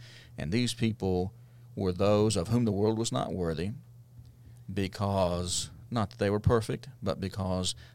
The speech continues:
they were dedicated and devoted in their faith, and because they themselves knew they were pilgrims and strangers here on the earth, that this world was not their home, that they had something better that was coming,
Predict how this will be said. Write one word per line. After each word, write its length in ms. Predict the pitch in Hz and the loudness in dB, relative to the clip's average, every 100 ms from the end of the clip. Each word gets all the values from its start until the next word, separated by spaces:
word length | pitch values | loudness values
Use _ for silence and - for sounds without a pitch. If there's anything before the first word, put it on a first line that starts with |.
| - | -6
they 100 | 90 | -4
were 140 | 73 | -4
dedicated 800 | 80 - 117 120 113 123 113 104 | -6 0 2 2 0 -2 0 -4
and 120 | 90 | -6
devoted 440 | 82 98 104 98 90 | -6 -2 -2 -2 0
in 160 | 127 | 0
their 160 | 143 95 | 2 0
faith, 400 | - 80 85 107 - - - | -2 -4 -2 -4 -10 -20 -4
and 140 | 104 104 | -2 0
because 320 | 104 107 98 | 0 0 2
they 180 | 113 151 | 0 2
themselves 560 | 151 117 123 143 135 | 2 2 0 -2 -2
knew 180 | 92 71 | -2 -4
they 140 | 71 | -4
were 100 | 67 | -6
pilgrims 520 | - - 90 80 85 82 | 2 2 2 -2 -4 -4
and 80 | |
strangers 460 | 82 90 82 76 78 | -4 -4 -4 -4 -6
here 180 | 90 78 | -6 -6
on 100 | 69 | -6
the 140 | 64 | -8
earth, 180 | 58 - - - - | -8 -12 -18 -18 -4
that 120 | 87 | 0
this 220 | 101 92 | 0 -2
world 160 | 101 87 | -4 -4
was 200 | 82 82 | -2 -4
not 280 | 82 80 - | -4 -6 -6
their 160 | 76 | -6
home, 320 | 95 78 71 92 - - - | -4 -6 -6 -12 -18 -16 -6
that 100 | 87 | 2
they 140 | 107 | 4
had 180 | 110 92 | 4 2
something 380 | 104 98 82 85 | 0 -2 -4 -4
better 460 | 101 110 117 135 - | 2 2 2 0 -6
that 100 | - | -12
was 140 | - - | -8 -6
coming, 340 | 110 113 147 | -4 -2 -4